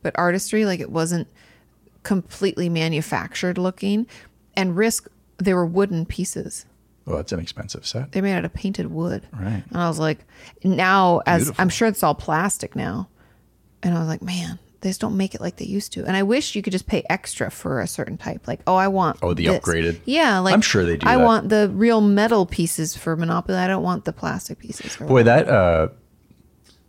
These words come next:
Speaker 2: Uncle Milton Bradley, he, uh, he's a real whore with ma-,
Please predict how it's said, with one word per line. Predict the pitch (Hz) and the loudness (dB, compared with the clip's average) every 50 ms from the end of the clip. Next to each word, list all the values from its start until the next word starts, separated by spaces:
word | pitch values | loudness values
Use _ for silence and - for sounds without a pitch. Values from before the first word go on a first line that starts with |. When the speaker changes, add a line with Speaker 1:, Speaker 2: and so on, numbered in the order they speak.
| _ _ - | _ _ 2
Speaker 2:
Uncle | 110 117 117 - 123 107 | 4 4 4 6 6 6
Milton | 101 101 101 117 - 110 98 90 | 6 6 4 4 2 2 2 2
Bradley, | 87 92 92 98 120 104 90 90 85 76 | 4 4 4 4 2 2 0 -2 -2 -4
he, | - - 120 123 143 135 117 95 | -4 -4 -2 -2 0 2 2 4
uh, | 87 82 80 78 78 - - - _ _ _ | 4 4 2 2 0 -4 -8 -16 _ _ _
he's | - - 110 143 170 | -6 -4 0 0 2
a | 151 | 2
real | 127 127 107 87 80 | 2 2 2 2 0
whore | - 101 113 127 92 82 | -2 -2 0 0 0 0
with | 80 80 - 90 | -2 -4 -4 -6
ma-, | 85 | -6